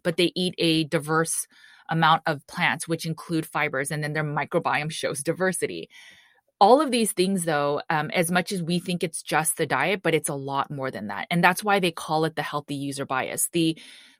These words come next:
people that are healthy, they also have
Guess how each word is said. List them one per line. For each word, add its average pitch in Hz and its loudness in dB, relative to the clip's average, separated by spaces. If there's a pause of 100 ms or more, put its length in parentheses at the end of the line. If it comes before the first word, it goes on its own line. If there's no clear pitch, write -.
(260)
people 185 0
that 151 4
are 143 2
healthy, 151 -2
they 165 2
also 170 2
have 160 -2